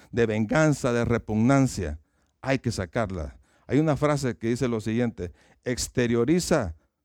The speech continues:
tus lágrimas, si no, estas te van a oxidar por dentro". Estas te van a oxidar por dentro. Así que dice un pasaje, Efesios cuatro treinta y uno, dice lo siguiente: "Líbrense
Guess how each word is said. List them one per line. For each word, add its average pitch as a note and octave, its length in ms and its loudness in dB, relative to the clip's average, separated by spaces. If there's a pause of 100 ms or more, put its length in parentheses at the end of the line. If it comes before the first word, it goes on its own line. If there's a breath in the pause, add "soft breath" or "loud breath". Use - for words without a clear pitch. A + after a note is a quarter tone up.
(180)
tus G2+ 180 -10
lágrimas, A3 760 -2 (180)
si - 240 -8
no, G3+ 420 2 (600)
estas D#3+ 680 -4 (100)
te G2+ 120 -2
van B2 380 -2
a A2+ 60 -6
oxidar G#2 680 -6 (400)
por E2 200 -6
dentro". D#2+ 400 -8 (540 soft breath)
Estas A2 300 -4
te - 100 -6
van G2 140 -2
a G2 40 -2
oxidar F2+ 400 -4
por E2+ 200 -10
dentro. D#2+ 300 -8 (280 soft breath)
Así B2+ 280 0
que G#2+ 360 0 (340 loud breath)
dice B2+ 260 4
un C#3+ 80 4
pasaje, D3 480 0
Efesios C3 440 0
cuatro C#3 360 0
treinta B2 340 -2
y C3+ 80 4
uno, D#3 280 2 (120)
dice B2+ 240 2
lo C#3 140 2
siguiente: D3 480 2
"Líbrense D3 1120 4